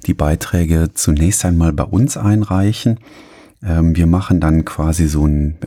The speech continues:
ähm, ja, weiß nicht, soll man das fachliches Lektorat? Ja, vielleicht kann man das fachliches Lektorat nennen, ähm, wo wir halt, äh, insbesondere darauf achten, dass wir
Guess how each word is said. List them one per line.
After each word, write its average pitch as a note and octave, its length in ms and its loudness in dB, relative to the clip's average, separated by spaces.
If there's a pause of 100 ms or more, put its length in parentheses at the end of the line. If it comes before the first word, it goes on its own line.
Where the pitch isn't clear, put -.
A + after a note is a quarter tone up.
ähm, - 260 -8 (120)
ja, A2 300 -8 (640)
weiß - 200 -8
nicht, - 220 -4
soll - 120 0
man E2 100 2
das D#2 140 -4
fachliches - 600 -2
Lektorat? E2 720 -2
Ja, D#2+ 140 0
vielleicht - 240 -6
kann G#2+ 100 2
man G#2 100 2
das D#2+ 140 -2
fachliches - 600 -6
Lektorat D#2+ 580 -4
nennen, F2 340 2 (840)
ähm, D#2+ 440 0
wo F2+ 180 2
wir D#2 220 -2
halt, D#2 500 -4
äh, D2 280 -2
insbesondere E2 600 -2
darauf - 420 -10
achten, D#2+ 380 -2
dass D2 320 -4
wir D2+ 340 2